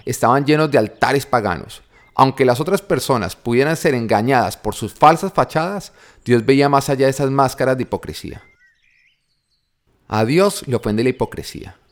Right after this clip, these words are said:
Le ofende que nosotros creamos que podemos engañarlo. Si hay un ingrediente que se requiere para poder desarrollar una verdadera relación,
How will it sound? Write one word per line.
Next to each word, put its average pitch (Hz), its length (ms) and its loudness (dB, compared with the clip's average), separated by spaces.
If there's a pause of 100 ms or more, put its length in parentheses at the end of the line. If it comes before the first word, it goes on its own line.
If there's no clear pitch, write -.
Le 85 120 -6
ofende 107 320 -4
que 139 100 -2
nosotros 101 400 -6
creamos 95 320 -4
que - 80 -4
podemos 87 400 -6
engañarlo. 87 600 -8 (500)
Si - 180 0
hay 170 120 4
un 190 80 0
ingrediente 139 500 0
que 151 100 -6
se 143 140 -4
requiere 98 400 -4
para - 240 -8
poder 101 180 0
desarrollar 110 720 -2
una 156 240 2
verdadera 131 420 0
relación, 156 540 -4